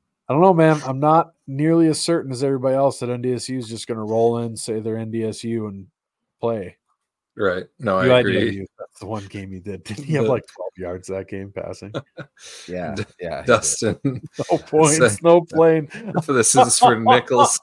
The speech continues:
Speaker 2: <laughs>
Speaker 3: I, I, uh, I put it up for a while, yeah.
Speaker 2: <laughs> I missed it.
Speaker 3: Good, good call.
Speaker 2: Uh,
Speaker 1: Uh,
Speaker 2: that's good. Nichols had a problem getting home, and they were, they were angry about it. Um,
Speaker 1: Do we,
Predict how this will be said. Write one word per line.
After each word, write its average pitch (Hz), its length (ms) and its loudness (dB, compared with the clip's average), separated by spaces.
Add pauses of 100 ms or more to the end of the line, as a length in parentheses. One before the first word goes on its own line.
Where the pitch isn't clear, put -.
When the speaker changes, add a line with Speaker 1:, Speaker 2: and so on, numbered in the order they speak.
(140)
Speaker 2:
<laughs> - 160 -4
Speaker 3:
I, 127 380 4 (100)
I, 117 260 -2
uh, 110 440 -2
I 117 80 -2
put 120 240 -4
it 101 100 -8
up 92 220 -10
for 85 120 -16
a 80 40 -12
while, 80 600 -4
yeah. 127 240 -4 (280)
Speaker 2:
<laughs> - 0 -
I 120 140 0
missed 110 380 -2
it. 107 140 0
Speaker 3:
Good, 120 220 -2 (120)
good 113 140 -4
call. 123 360 2
Speaker 2:
Uh, 101 440 0
Speaker 1:
Uh, 95 40 -4 (340)
Speaker 2:
that's 104 300 -2
good. 98 400 -8 (200)
Nichols 110 400 -6
had 107 140 -2
a 95 60 -6
problem 95 340 -2
getting 101 180 -8
home, 95 380 -6
and 92 260 -10
they 95 120 -4
were, 90 320 -4 (220)
they 98 180 -4
were 92 80 -4
angry 92 300 -10
about 90 240 -8
it. 85 100 -8 (640)
Um, 90 380 -4
Speaker 1:
Do 120 80 -4
we, 127 80 -2